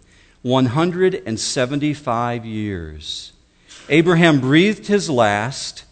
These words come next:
and died in a ripe old age,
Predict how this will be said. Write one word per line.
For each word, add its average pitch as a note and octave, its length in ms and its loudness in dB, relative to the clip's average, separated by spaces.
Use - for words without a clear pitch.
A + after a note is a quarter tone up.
and B2 220 0
died D3 480 4
in C#3+ 160 -2
a A#2+ 60 0
ripe A#2+ 320 0
old C#3 200 0
age, F2+ 640 -4